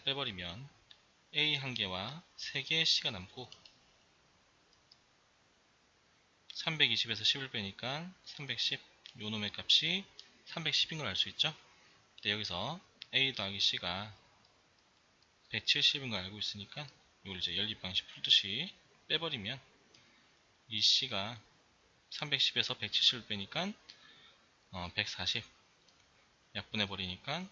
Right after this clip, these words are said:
C의 값이 칠십. C가 칠십이니까 A의 값이 백, D의 값은 십이죠. 이렇게 해서 A, D, C 다 구했고,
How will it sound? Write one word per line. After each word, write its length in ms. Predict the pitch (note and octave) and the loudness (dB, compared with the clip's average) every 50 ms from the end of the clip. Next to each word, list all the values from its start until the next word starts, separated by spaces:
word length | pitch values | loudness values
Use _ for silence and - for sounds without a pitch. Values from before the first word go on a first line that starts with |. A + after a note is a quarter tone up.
| - | -8
C의 300 | - - - - C#3 A#2 - - | -2 -2 0 2 2 0 0 -2
값이 260 | - - - - - | -2 0 0 2 2
칠십. 400 | - - - D3 - - D3 C#3+ - - - - _ _ _ _ _ _ _ _ _ _ _ _ _ _ _ _ _ _ _ _ _ _ _ - - - - _ - | 2 2 4 6 4 4 4 2 -4 -14 -20 -20 _ _ _ _ _ _ _ _ _ _ _ _ _ _ _ _ _ _ _ _ _ _ _ -20 -20 -20 -20 _ -2
C가 260 | - - D3 C#3+ B2 | 0 2 4 4 4
칠십이니까 800 | - - C#3+ - - - B2+ A#2 G2+ F#2+ F#2+ - - D3+ F3+ G3+ G3+ - - - _ _ _ - | 4 4 6 6 6 6 4 0 -4 -4 -4 -2 0 0 0 0 -4 -8 -14 -20 _ _ _ -2
A의 240 | B2 A#2+ A2 G#2 - | 0 0 0 0 -2
값이 300 | F#2 - - - C3+ - | 2 4 4 4 4 2
백, 200 | - A#2+ B2 - - - - - - - - - _ _ _ - _ _ _ _ _ _ _ _ _ _ _ _ _ _ _ _ | 2 0 -2 -2 -4 -12 -20 -20 -20 -20 -20 -20 _ _ _ -20 _ _ _ _ _ _ _ _ _ _ _ _ _ _ _ _
D의 240 | - - A#2 G#2 - | -4 -2 -2 -2 -2
값은 440 | - F#2+ - - - D#3+ F3+ F#3+ - - _ | -2 -4 -4 -2 -2 -4 -4 -6 -10 -12 _
십이죠. 420 | - - - - - A#2+ - C3+ B2+ - - - - - - | 0 0 0 0 0 0 0 0 -2 -6 -14 -20 -20 -18 -14
이렇게 240 | G#2 G#2 - - | -14 -10 -10 -8
해서 420 | - F#2 - - F#2 G2 B2 E3+ G3 - - - - - - - - - - - - - - - - - - - - - | -8 -8 -6 -6 -6 -4 -6 -6 -8 -12 -16 -20 -20 -20 -20 -18 -18 -16 -16 -16 -14 -14 -12 -10 -10 -10 -12 -12 -4 0
A, 360 | A#2+ A#2+ B2 B2 A#2+ A#2+ A#2+ | 0 0 0 0 -4 -4 -4
D, 180 | - C3 B2 | -4 -2 4
C 340 | A#2+ - - - D3+ C#3 - - - - | 6 8 8 8 6 4 2 -6 -16 -10
다 140 | - G2 F#2+ | -8 -8 -6
구했고, 360 | G2 F#2+ F#2 - - B2 B2 | -6 -6 -8 -6 -8 -10 -10